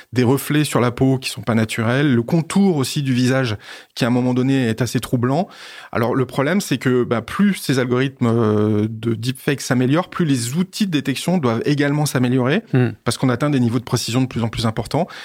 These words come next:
Speaker 1: Et donc, c'est une course un peu à l'échalote entre, euh, la création des deepfakes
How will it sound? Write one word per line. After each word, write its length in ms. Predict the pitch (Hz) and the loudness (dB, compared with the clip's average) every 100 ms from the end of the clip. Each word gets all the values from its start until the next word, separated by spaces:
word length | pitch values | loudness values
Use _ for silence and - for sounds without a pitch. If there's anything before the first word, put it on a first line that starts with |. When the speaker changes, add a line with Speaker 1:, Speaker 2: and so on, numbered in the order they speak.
| - | -6
Speaker 1:
Et 60 | 113 | -2
donc, 140 | 139 | 0
c'est 100 | - | 0
une 120 | 143 | -2
course 420 | 135 196 - - - | 0 -4 -4 -10 -6
un 100 | 127 | -4
peu 140 | 123 139 | 0 0
à 80 | |
l'échalote 520 | 127 127 120 139 185 - | 0 0 2 0 0 -4
entre, 320 | 131 113 - | -4 -2 0
euh, 320 | 151 143 113 | 2 2 2
la 140 | 113 135 | 2 -2
création 540 | - 143 135 143 127 - | -2 -2 -2 -2 -2 -2
des 80 | 120 | -4
deepfakes 480 | 117 113 147 - | -4 -2 -4 -4